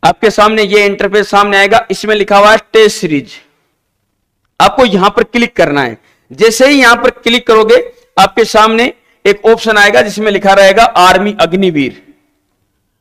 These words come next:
Army Agnivir, इस पर आपको click करना है और यहां पर आपकी एक हज-,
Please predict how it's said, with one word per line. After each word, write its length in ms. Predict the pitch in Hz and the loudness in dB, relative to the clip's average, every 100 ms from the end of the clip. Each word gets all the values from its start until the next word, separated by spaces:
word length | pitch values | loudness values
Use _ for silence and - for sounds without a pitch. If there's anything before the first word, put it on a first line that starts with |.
| _ | _
Army 440 | - 156 165 240 330 _ _ _ _ _ _ _ | -2 0 0 -4 -6 _ _ _ _ _ _ _
Agnivir, 720 | 185 185 208 202 165 139 113 _ _ _ _ _ _ _ _ _ _ _ _ _ _ _ - | -2 0 0 0 0 -2 -4 _ _ _ _ _ _ _ _ _ _ _ _ _ _ _ -8
इस 140 | 214 214 | -8 -2
पर 200 | 262 262 | -2 0
आपको 460 | 214 214 214 247 233 | 2 0 2 -2 -2
click 260 | 240 240 226 | -4 -4 0
करना 260 | 214 214 | -2 2
है 160 | 214 226 | 2 2
और 160 | 247 208 | 2 0
यहां 320 | 165 190 214 | 0 2 2
पर 120 | 220 | 2
आपकी 340 | 208 202 - 220 202 | 2 0 -4 -6 0
एक 280 | 247 - 175 | 0 -2 -12
हज-, 280 | 143 _ | -12 _